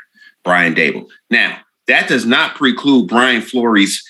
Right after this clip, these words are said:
And see, he already knew it, right? So he knew, "I'm not getting this job. I'm just, it's, this is bullshit." But he could have taken a different approach. He could have said, "You know what? I'm gonna blow these motherfuckers out of the water in this interview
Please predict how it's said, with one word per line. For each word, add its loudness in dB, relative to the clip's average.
And 2
see, 2
he 2
already 2
knew 4
it, -8
right? -2
So -2
he 0
knew, 2
"I'm 2
not -2
getting -2
this -6
job. -2
I'm -4
just, -4
it's, -4
this 0
is -6
bullshit." 2
But 2
he 0
could 2
have 2
taken 0
a 2
different 0
approach. 0
He -2
could 2
have 0
said, 0
"You 2
know 2
what? 2
I'm 2
gonna -2
blow 0
these 2
motherfuckers -2
out 0
of -2
the -6
water -2
in -4
this -2
interview -2